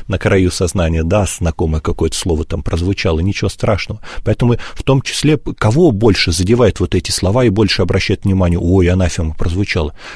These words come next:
Тот, кто в этот день не причастился святых христовых тайн. Поэтому тоже, дорогие братья и сестры,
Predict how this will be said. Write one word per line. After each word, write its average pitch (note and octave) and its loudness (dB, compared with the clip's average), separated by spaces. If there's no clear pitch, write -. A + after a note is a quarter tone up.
Тот, A#2 2
кто - 0
в F#2+ 4
этот A2+ 2
день G#2+ 2
не A2 4
причастился - -2
святых G#2 -2
христовых G2+ -2
тайн. G2+ 0
Поэтому G2+ 2
тоже, G#2+ 2
дорогие G2 2
братья F#2 0
и - 2
сестры, C3 2